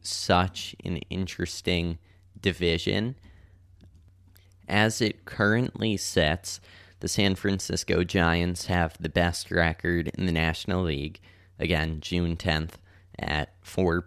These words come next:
P M. They're thirty-eight and twenty-three. And then the top two wild card teams are the Dodgers and the Padres. Again, N L West. So this year could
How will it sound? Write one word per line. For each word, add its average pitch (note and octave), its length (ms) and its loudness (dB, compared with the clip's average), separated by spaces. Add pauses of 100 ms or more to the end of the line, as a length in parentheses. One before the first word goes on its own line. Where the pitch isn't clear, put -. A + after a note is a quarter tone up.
P F#2 200 2
M. D#2 280 0 (180)
They're F2 480 0
thirty-eight G2 840 2
and F2+ 180 -2
twenty-three. F2+ 840 0 (1300)
And B2+ 180 4
then B2 380 4 (300)
the A2+ 300 4
top D3 600 -4 (100)
two C#3+ 340 4
wild A#2+ 760 4
card F2+ 360 2
teams F2+ 520 -2
are G2 180 4
the F#2+ 120 4
Dodgers F#2 640 2
and A#2 120 2
the A#2+ 40 0
Padres. B2+ 920 0 (340)
Again, G#2 640 4 (120)
N G2 180 2
L G2 300 2
West. A2 500 2 (260)
So - 160 -2
this A#2+ 300 2
year C3 260 4
could - 240 -10